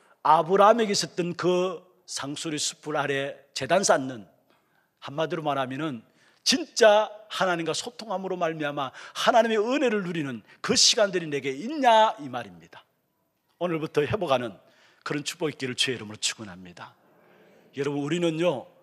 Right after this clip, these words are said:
복음 누리는 기도 속에 들어갈 때 하나님께서 모든 문들을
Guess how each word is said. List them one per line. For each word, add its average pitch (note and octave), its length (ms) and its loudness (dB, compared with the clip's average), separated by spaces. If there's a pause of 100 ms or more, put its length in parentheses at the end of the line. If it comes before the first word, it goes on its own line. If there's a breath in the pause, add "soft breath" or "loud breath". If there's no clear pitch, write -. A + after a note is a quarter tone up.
(440 soft breath)
복음 B3+ 460 6
누리는 B3 540 4
기도 D4 340 8
속에 B3+ 240 6
들어갈 G3 480 6
때 F#3+ 100 4
하나님께서 D4 640 4
모든 A3 300 6
문들을 F3+ 440 -4